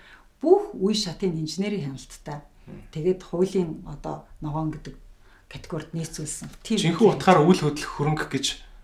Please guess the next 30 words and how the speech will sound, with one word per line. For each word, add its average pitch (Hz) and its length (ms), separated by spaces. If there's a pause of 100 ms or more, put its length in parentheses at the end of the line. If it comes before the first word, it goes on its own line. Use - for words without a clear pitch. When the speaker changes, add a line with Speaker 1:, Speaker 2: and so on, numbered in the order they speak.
(360)
Speaker 2:
хуулийн 160 320
өмнө 135 200 (520)
хүлээн 165 320
зөвшөөрөгдөж - 480 (240)
чадах - 480 (240)
ногоон 120 320
байшин 101 240
юм 98 80
ээ, 95 80
тий? 120 140 (100)
Speaker 1:
Дэлхийн 233 560
ногоон 226 320
байшингийн 160 400
стандартанд 170 640 (320)
тэнцвүүцээр 180 560
хийж - 240
байгаа. - 120 (520)
Speaker 2:
Вау. 107 240
Speaker 1:
Монголын 190 400
үйл 247 160
хөдлөх - 240
хөрөнгийн 208 480
бүх 240 160
шалгуурыг 233 400
хангаад 214 400 (320)
дээр 214 160
нь 196 80
дэлхийн 190 400
ногоон 175 240
байгууламж 156 480